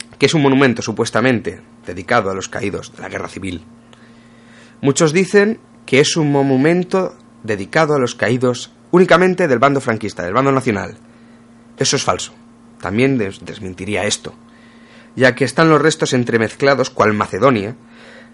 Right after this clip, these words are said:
de combatientes republicanos y nacionales. Lo que sí que es cierto, y que serviría para rebatir este argumento,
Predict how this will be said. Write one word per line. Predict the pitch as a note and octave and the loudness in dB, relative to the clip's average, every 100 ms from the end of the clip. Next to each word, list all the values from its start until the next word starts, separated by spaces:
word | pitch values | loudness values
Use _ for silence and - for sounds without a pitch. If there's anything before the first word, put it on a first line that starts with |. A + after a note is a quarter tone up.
| - - | -20 -10
de | A#2+ | -6
combatientes | A#2+ C3+ B2 A#2+ C#3+ D3 C3 | 2 4 4 4 2 2 0
republicanos | B2 A#2+ G#2+ G#2+ D3 C3+ D#3 - - _ - - - - - - - | 0 0 0 4 4 2 -4 -10 -16 _ -20 -18 -18 -20 -20 -20 -2
y | B2+ | 0
nacionales. | A2 G#2+ F#2 E2 - - - - _ - - - - | 0 0 -2 -6 -12 -16 -20 -20 _ -20 -20 -20 -2
Lo | B2+ | 0
que | C3+ | 0
sí | E3 | 0
que | E3 | -2
es | - | 2
cierto, | D3+ A2+ F#2 - _ _ _ - - | 2 2 -8 -10 _ _ _ -20 -8
y | - | -6
que | A2+ | -4
serviría | A2 G#2 G#2 C3 A2 | -4 -2 0 2 4
para | F#2+ | 2
rebatir | F#2 F2+ F2 B2+ A#2 - - - - - - | -2 -6 -6 -2 -2 -4 -18 -20 -20 -8 -4
este | A2+ C#3+ | 0 0
argumento, | A#2 G2 F#2 E2+ | 0 -4 -4 -10